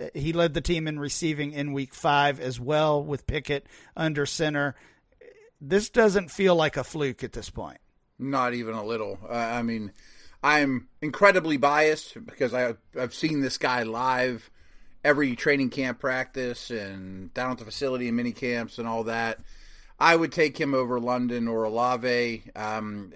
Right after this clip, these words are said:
Speaker 2: there's no way he'll be close to sixty-seven at this point next year, next month. Uh, I think there's a chance he even passes Deontay Johnson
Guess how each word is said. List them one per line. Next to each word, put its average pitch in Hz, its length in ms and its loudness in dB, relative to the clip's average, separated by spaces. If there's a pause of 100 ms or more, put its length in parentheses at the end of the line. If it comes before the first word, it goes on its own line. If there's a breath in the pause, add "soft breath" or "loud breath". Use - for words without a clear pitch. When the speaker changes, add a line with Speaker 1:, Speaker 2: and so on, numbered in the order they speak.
(140)
Speaker 2:
there's 131 280 0
no 131 160 4
way 127 320 0
he'll 120 160 -2
be 117 100 -4
close 131 480 -2
to 120 100 -14
sixty-seven 110 760 -8
at 107 100 -10
this 110 200 -10
point 113 460 -8
next 120 440 -8
year, 123 200 -10
next 139 280 -2
month. 135 420 -4 (420 soft breath)
Uh, 101 40 -4
I 117 240 2
think 131 240 -6
there's 127 220 -6
a 113 60 -8
chance 143 520 -6
he 131 80 -12
even 120 400 -8
passes 123 500 -6
Deontay 117 580 -6
Johnson 113 720 -8